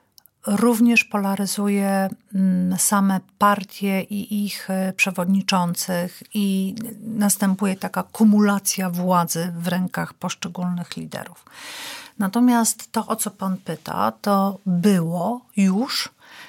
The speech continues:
i, e, niestety od tego w którymś momencie liderzy odeszli, ale głęboko wierzę, że powrócą, gdy będzie,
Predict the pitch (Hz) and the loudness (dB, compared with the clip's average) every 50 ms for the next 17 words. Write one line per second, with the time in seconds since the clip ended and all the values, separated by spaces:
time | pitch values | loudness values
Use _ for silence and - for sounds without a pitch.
0 | - - - _ _ - 226 214 220 226 226 - - 196 196 190 190 196 196 202 | -20 -20 -20 _ _ -2 2 2 4 2 2 0 -2 -2 0 2 2 2 4 4
1 | 202 202 - - - 233 247 240 - 240 220 202 - 196 190 - - - 214 202 | 2 2 0 0 -2 -4 -6 -2 -2 0 0 0 -2 -4 -8 -10 -6 -4 -4 -4
2 | 202 226 214 208 202 190 - - - - 214 208 202 202 - - 196 190 190 190 | -2 0 0 0 -2 -2 -6 -8 -6 -2 0 0 0 0 0 0 0 2 2 2
3 | 196 196 190 - - 196 190 190 185 185 185 175 196 196 196 - - - - 196 | 2 2 0 0 -2 -2 -2 -2 -2 -4 -6 -4 -4 -2 0 -2 -2 -2 -2 -4
4 | 185 175 185 175 165 - - - 180 190 226 254 262 254 - - - - _ _ | -2 -2 -2 0 0 0 0 0 -2 -4 -4 -4 -4 -6 -10 -18 -20 -20 _ _
5 | _ _ _ _ 208 208 202 196 190 190 208 196 190 190 226 220 - 214 202 180 | _ _ _ _ 0 2 2 2 0 0 2 2 2 2 0 -2 -2 -4 -2 -2
6 | 190 190 180 180 180 220 240 240 226 226 220 - - 208 190 190 202 226 233 233 | 0 -2 -2 -2 -2 -2 0 2 2 0 0 0 -2 0 0 2 2 2 2 2
7 | - - 226 226 214 208 185 208 196 180 196 196 190 190 190 - 190 | 2 2 4 4 4 2 0 -4 -6 -4 -2 0 0 0 0 0 -2